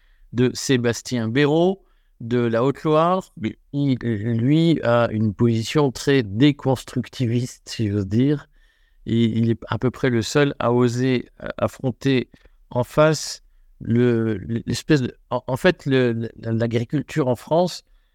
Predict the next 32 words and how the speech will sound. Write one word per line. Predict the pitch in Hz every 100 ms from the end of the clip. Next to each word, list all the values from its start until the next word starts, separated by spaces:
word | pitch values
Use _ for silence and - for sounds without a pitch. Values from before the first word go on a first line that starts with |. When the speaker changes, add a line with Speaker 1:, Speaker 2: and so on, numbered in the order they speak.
| _
Speaker 1:
c'est | - 156
les | 139
corporations | 127 - 135 127 - 151
du | 135
Moyen-Âge. | 127 127 127 120 98 - _ _ _ _ _ -
Je | 113
sais | - 135
qu'il | 123
y |
a | 120
un |
certain | 113 - -
nombre | 127
de | 113 120
gens | 127 123
qui | - 107
disent, « | 117 127 131
Ah, | 135
la | 123
corporation », | - 113 - 135 110 107 - 127 131 123
alors | 107 104
je, | 104 98
j'adore, | 95 113 120 131 113 110
euh, | 104 101 _ _ _ -
Valérie | 113 113 123
Bugeaud, | 139 143 156 135
mais | 113
elle | 92
parle | 110
beaucoup | 110 113 -
de | 110
corporation. | - - 110 104 - 160 180